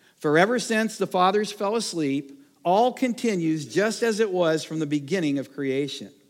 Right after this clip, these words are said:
So he starts with this, "Know this first."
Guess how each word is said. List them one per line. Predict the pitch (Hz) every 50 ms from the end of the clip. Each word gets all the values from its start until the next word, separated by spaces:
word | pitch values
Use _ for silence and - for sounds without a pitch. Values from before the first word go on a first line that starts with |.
| _ _ _ _ _ _ _ _ _ _ _ _ _ _ _ _ - - _
So | - - 185 185
he | 185
starts | 180 - - 226 233 233 226 233
with | 233 214
this, | 190 147 135 - 156
"Know | 156 165 170 180 196 214 226 240 240 247 226 196 160
this | 175 196 190 190 196 185 185 - - - - - _ _ - -
first." | - 190 180 156 123 - - - - - - -